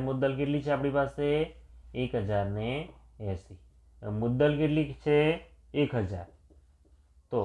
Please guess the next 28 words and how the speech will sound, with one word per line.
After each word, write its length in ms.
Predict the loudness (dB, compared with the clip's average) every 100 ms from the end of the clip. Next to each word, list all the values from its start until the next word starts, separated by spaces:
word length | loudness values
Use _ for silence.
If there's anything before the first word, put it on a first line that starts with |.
| -4 -12 -10 4
વ્યાજ 220 | 4 4 2
કેટલું 220 | 0 2
મળશે? 360 | 0 2 4 4 2 -4 -12 -20 -12
એંસી 420 | -6 -4 -6 -8
રૂપિયા, 380 | -8 -10 -16 -20 -20 -20 _ _ -4
બરાબર? 380 | 2 2 0 -4 -14 _ -10
તો 60 | -6
ઉપર 320 | -4 4 6 6 4 -8 _ _
સાદું 300 | 0 2 2
વ્યાજ 220 | 4 2 0
પણ 140 | 0
એંસી 300 | 0 0 -2
મળ્યું 320 | 0 2 2
હતું 200 | 2 -2 -4 -10 -10
અને 160 | -8 -4
ચક્રવૃદ્ધિ 540 | -4 -2 -2 0 2
વ્યાજ 200 | 2 2 -2
પણ 120 | -6
એંસી 460 | -4 -6 -4 -2 -2 -6 -12
મળ્યું. 380 | -8 -8 -8 -10 -18 -20 _ -20 _ _ _ _ -8
તો 100 | -6
સામાન્ય 440 | -2 -2 0 0
રીતે 240 | 2 2 0
તમારે 300 | 0 0 2
યાદ 220 | 2 4
રાખવાનું 400 | 2 2 -2 -2
શું 160 | -4
છે 380 | -2 -2 -2 -4